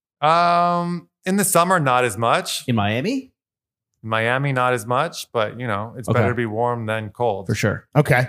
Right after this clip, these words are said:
Speaker 3: that's
Speaker 1: So I
Speaker 3: fair.
Speaker 1: got the heat, heat tech under, compression socks.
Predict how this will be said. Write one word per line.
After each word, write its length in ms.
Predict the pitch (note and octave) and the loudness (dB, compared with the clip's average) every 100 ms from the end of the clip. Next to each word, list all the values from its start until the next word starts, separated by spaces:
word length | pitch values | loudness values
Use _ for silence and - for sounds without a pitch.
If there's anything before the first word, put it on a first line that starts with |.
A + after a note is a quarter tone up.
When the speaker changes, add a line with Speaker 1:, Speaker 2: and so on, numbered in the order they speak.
| - | -2
Speaker 3:
that's 200 | B2 - | -4 0
Speaker 1:
So 80 | B2+ | 2
I 40 | |
Speaker 3:
fair. 80 | C3+ | 2
Speaker 1:
got 40 | |
the 60 | B2 | 0
heat, 240 | E3 D#3 | -4 -2
heat 200 | D#3+ F3 | -4 0
tech 220 | E3+ D#3+ - | 2 2 2
under, 640 | D3 C#3+ C#3+ C#3+ C#3+ C3+ _ _ | 2 4 4 4 4 -2 _ _
compression 480 | C#3 C#3 C3 - C3+ | -2 2 2 0 -2
socks. 680 | - C3 B2+ B2 - - - | 2 4 4 2 -4 -14 -16